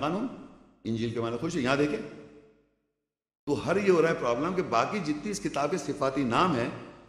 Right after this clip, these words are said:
انہوں نے اس کے اندر رکھا ہوا ہے، صرف تورات، انجیل اور زبور کو باہر کیا ہوا ہے۔ میں اس کو واپس اس کے اندر ڈالنا چاہ رہا ہوں۔ ہے ہی یہاں پر تو وہاں کیوں جا رہے ہیں آپ؟ آپ سمجھ رہے ہیں بات؟ میں، میں آپ کو اپنا ایک طریقہ، میں رسول صلی اللہ علیہ وسلم کی سنت پہ عمل کرنے کا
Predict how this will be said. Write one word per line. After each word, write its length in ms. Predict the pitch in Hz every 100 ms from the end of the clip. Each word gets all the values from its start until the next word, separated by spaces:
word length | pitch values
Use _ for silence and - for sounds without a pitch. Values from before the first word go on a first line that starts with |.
| - -
انہوں 200 | 139 151
نے 80 |
اس 100 | 147
کے 80 | 147
اندر 200 | 127 120
رکھا 240 | 92 - 78
ہوا 80 |
ہے، 60 | 71 - - - _ _ _ _ _ _ -
صرف 260 | 185 180
تورات، 240 | 127 127 156
انجیل 280 | 147 139 156
اور 80 | 135
زبور 280 | 117 139 147
کو 80 | 131
باہر 180 | 104 95
کیا 120 | 87
ہوا 100 | 80
ہے۔ 80 | 76 - 101
میں 140 | 147
اس 100 | 151
کو 80 | 131
واپس 200 | 120 120
اس 120 | 120
کے 80 | 127
اندر 160 | 120 110
ڈالنا 240 | 95 98
چاہ 140 | 82
رہا 80 | 76
ہوں۔ 120 | - - - _ _ -
ہے 40 |
ہی 120 | 160
یہاں 140 | 180 180
پر 80 | 180
تو 100 | 175
وہاں 180 | 151 165
کیوں 140 | 160
جا 100 | 117
رہے 80 | 101
ہیں 60 | 90
آپ؟ 60 | - - - - _ _ _ _ _ _ _ _ _ _ _ _ _ _ _ -
آپ 160 | - -
سمجھ 220 | 127 160 -
رہے 80 | 113
ہیں 60 | 131
بات؟ 120 | 131 - - - _ 98
میں، 220 | 127 117
میں 200 | 120 110
آپ 100 | 101
کو 60 | 107
اپنا 180 | 107
ایک 120 | 104 98
طریقہ، 220 | 95 92 - - - _ -
میں 280 | 113 156 165
رسول 300 | 143 - 165
صلی 100 | 151
اللہ 120 | 135
علیہ 140 | 131 127
وسلم 220 | 135 143
کی 100 | -
سنت 320 | 123 131 127
پہ 40 |
عمل 200 | 117 113
کرنے 240 | 113 104
کا 120 | 107